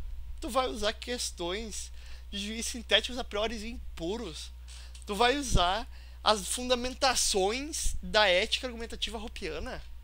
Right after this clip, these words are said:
Calma, Maidude, tu não pode ser tão maluco assim.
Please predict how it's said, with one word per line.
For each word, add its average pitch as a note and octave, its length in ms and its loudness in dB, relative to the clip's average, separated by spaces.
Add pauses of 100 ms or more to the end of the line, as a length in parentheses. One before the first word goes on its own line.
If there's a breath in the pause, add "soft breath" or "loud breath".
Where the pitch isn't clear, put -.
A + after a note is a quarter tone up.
(560)
Calma, G3+ 500 4
Maidude, F3 360 0
tu F3 120 -6
não A#3+ 160 -2
pode E3+ 360 0
ser - 140 -6
tão F4 100 -4
maluco F#3 360 -2
assim. - 340 4